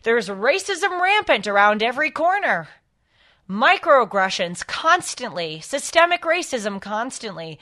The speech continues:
but we are your saviors. If you vote for us, we're going to change it all."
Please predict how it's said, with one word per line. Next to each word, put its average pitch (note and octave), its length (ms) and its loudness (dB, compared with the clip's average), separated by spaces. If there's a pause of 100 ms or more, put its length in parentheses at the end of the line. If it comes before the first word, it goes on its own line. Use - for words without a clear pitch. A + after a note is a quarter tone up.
(200)
but G3+ 140 -6
we C#4 300 -2
are E4+ 100 6
your A3 200 -4
saviors. G3 560 -2
If D#3+ 140 -10
you A#3+ 160 -6
vote B3 240 2
for G3+ 160 -2
us, A#3 480 2 (340)
we're F3+ 120 -4
going G3 260 -2
to G3+ 60 -12
change F#3+ 380 -6
it F#3 80 -4
all." F3 360 -4